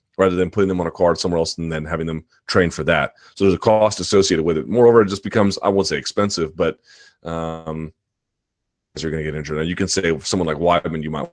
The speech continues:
wanna do it. Fair enough. But, y-,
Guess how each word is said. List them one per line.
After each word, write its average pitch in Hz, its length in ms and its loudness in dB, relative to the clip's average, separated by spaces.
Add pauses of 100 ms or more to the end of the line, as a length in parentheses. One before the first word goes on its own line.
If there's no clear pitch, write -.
wanna 69 240 -8
do 69 160 -8
it. 67 160 -10
Fair 90 220 2
enough. 71 280 -6 (640)
But, 90 340 0 (160)
y-, 98 120 -2